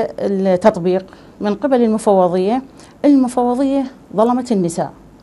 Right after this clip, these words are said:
لم تطبق فقرات القانون بصورتها الصحيحة،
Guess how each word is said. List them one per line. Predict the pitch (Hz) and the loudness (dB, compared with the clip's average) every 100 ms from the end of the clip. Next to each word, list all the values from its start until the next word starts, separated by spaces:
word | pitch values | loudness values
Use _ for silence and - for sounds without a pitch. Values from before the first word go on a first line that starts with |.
| - - - - | -20 -20 -20 -8
لم | - 330 302 | 4 6 6
تطبق | 277 240 277 214 226 233 | 4 2 2 0 -6 -4
فقرات | - 202 214 262 254 | -6 -2 0 -2 -4
القانون | - 254 254 269 269 - - - | -6 -4 -2 -4 -6 -12 -20 -4
بصورتها | 226 233 208 254 285 | -2 0 -2 -2 -4
الصحيحة، | - - 156 - - | -4 -6 -6 -10 -14